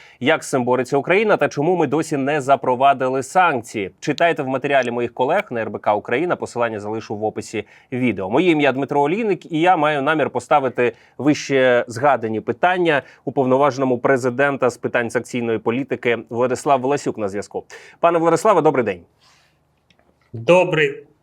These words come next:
Speaker 1: Що вам відомо, наскільки ефективно Росія станом на сьогодні обходить санкції Заходу, е, саме нафтові санкції, і які ініціативи можуть допомогти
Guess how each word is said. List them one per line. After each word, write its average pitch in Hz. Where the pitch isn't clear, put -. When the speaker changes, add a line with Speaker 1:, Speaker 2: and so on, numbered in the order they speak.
Speaker 1:
Що 294
вам 233
відомо, 208
наскільки 185
ефективно 170
Росія 165
станом 147
на 127
сьогодні 147
обходить 131
санкції 123
Заходу, 127
е, 107
саме 123
нафтові 123
санкції, 101
і 127
які 160
ініціативи 147
можуть 127
допомогти 117